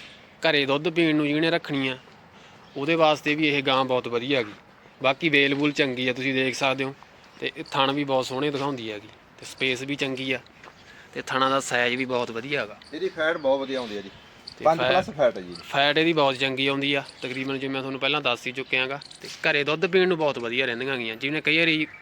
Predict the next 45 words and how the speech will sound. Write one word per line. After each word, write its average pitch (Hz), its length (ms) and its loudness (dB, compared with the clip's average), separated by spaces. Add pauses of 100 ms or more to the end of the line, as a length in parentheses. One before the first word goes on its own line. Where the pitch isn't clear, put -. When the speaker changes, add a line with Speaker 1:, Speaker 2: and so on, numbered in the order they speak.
(220)
Speaker 1:
ਇੱਕ 151 200 0
ਅੱਧਾ 160 160 2
ਨਗ 151 180 2
ਰੱਖਣਾ 151 320 0
ਹੁੰਦਾ 127 280 0
ਗਾ, 120 120 -2 (540)
ਤੇ 127 80 -8 (120)
ਉਹਦੇ 156 200 2
ਵਾਸਤੇ 147 720 4
ਇਹ 143 60 -2
ਬਹੁਤ 127 220 2
ਵਧੀਆ। 120 360 -6 (640)
ਤੇ 120 300 -6 (140)
ਰੇਟ 131 300 0
ਵੀ 139 300 -2 (440)
ਠੀਕ 139 260 -2
ਦੇ 135 100 0
ਵਿੱਚ 135 240 -4
ਹੀ 139 100 -4
ਆ 131 100 -2 (720)
ਤੇ 139 80 -8
ਵਧੀਆ 165 320 4
ਰਹੂਗੀ। 120 320 -2 (460)
ਤੇ 143 60 -2
ਉਸ 147 100 0
ਤੋਂ 160 120 2
ਬਾਅਦ 165 200 6
ਲਾਸਟ 143 340 4
ਦੇ 175 80 2
ਉੱਤੇ 151 500 4
ਤੁਹਾਨੂੰ 139 300 0
ਆਪਾਂ 135 480 4
ਇੱਧਰ 139 180 0
ਕਾਲੇ 127 340 6
ਰੰਗ 127 180 2
'ਚ 127 80 2
ਪੈਂਦੀ 123 360 0
ਗਾਂ 117 160 2
ਦਿਖਾਉਂਦੇ 117 400 0
ਆਂਗੇ। 117 200 -2 (340)
ਇਹਦੀ 185 220 4
ਕੀ 202 100 0
ਡਿਟੇਲ 170 300 4
ਆ 151 40 4
ਬਾਈ? 143 140 0